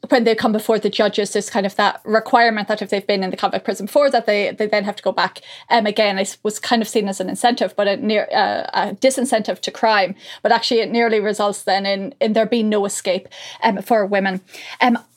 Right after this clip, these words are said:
some, for some of them, they, they return home and, and that's it. And I can kind of see them, there they are in the census, there they are ten years later in the census again. And,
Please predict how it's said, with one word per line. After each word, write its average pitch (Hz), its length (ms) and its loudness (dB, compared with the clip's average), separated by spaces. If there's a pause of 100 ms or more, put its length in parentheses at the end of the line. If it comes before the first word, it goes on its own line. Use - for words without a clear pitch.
(260)
some, 349 320 2
for 330 140 0
some 392 220 -2
of 427 160 -2
them, 214 240 2 (100)
they, 220 460 2
they 247 100 4
return 254 460 0
home 254 360 2
and, 226 240 0
and 220 140 2
that's 220 280 2
it. 285 260 2
And 214 100 0
I 214 80 2
can 214 140 -4
kind 220 240 2
of 214 60 -4
see 233 260 0
them, 208 260 2
there 220 180 4
they 226 140 2
are 214 180 4
in 208 120 -2
the 208 60 -2
census, 233 600 2 (240)
there 233 160 6
they 226 140 2
are 220 200 6
ten 220 280 2
years 214 240 0
later 214 280 2
in 202 120 0
the 202 80 -4
census 202 360 -4
again. 247 300 4
And, 208 160 0